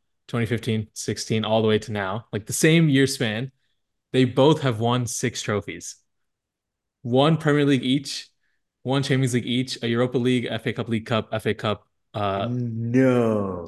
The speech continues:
Speaker 1: Super Cup, Super Cup, Club World Cup, Club World Cup. Six each.
Speaker 2: No
Speaker 1: So this,
Speaker 2: shot.
Speaker 1: this trophy could actually, in all our years of chaos, the last eight years, push us ahead one more.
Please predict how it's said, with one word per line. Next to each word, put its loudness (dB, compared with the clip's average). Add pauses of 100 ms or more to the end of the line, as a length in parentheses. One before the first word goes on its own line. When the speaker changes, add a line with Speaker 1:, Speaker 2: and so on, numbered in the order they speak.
Speaker 1:
Super 2
Cup, 2
Super 0
Cup, 0
Club 0
World 0
Cup, -2
Club -4
World -4
Cup. -10
Six 0
each. -2 (140)
Speaker 2:
No 4
Speaker 1:
So 6
this, 6
Speaker 2:
shot. 0
Speaker 1:
this 6
trophy 6
could 0
actually, 0 (440)
in -4
all 4
our 6
years 6
of -2
chaos, -2
the -10
last -4
eight -2
years, 0
push -2
us 0
ahead -2
one -2
more. -6